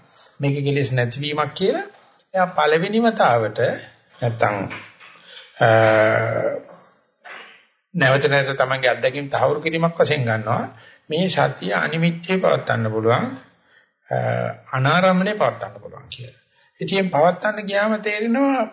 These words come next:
ඒ පැවැත්වීම අර වගේ දඟලලා, පොර කාලා, ආයාසයෙන් කරන එකක් නෙවෙයි, ඥාණයෙන් ඇති කරගන්න සමබර භාවයක්.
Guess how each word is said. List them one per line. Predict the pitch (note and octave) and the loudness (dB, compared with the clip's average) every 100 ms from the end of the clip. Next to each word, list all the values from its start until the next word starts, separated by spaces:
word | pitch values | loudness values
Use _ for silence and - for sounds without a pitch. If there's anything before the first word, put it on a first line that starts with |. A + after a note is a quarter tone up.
| _ _ _ _ _ E3+ | _ _ _ _ _ -4
ඒ | F3+ F#3+ | 0 2
පැවැත්වීම | G3+ G#3+ G#3+ - - A3 A#3+ | 2 2 0 -6 -8 -4 0
අර | G#3 G3+ | 2 2
වගේ | G3+ G#3 F#3 | -2 -4 0
දඟලලා, | F3+ D3 C#3+ B2 A2+ C#3+ G#3+ - _ | 0 2 2 2 4 2 2 -6 _
පොර | C#3+ C#3 | -2 -2
කාලා, | C#3 A#2+ A2+ A2 C3+ G#3+ - | 0 0 0 0 2 0 0
ආයාසයෙන් | C#3 E3+ F#3 - G#3+ | 2 4 4 0 -6
කරන | G#3+ G3+ | -6 -6
එකක් | E3+ B2+ | -4 -4
නෙවෙයි, | A#2 F3 E3 B2+ A3 - - - - | -2 -2 -2 -4 -8 -16 -20 -20 -8
ඥාණයෙන් | B2+ B2+ D3+ E3+ F#3+ G#3+ G#3 | -2 2 2 2 2 0 -2
ඇති | E3+ F3 | -2 -2
කරගන්න | D#3 C#3+ C3 D3+ C4+ - - - | -2 0 -2 -2 -4 -6 -18 -10
සමබර | - D#3 D3 C3 A#2+ | -4 -2 0 0 2
භාවයක්. | A#2 A2 F#2+ A2 F3 | 0 0 0 0 0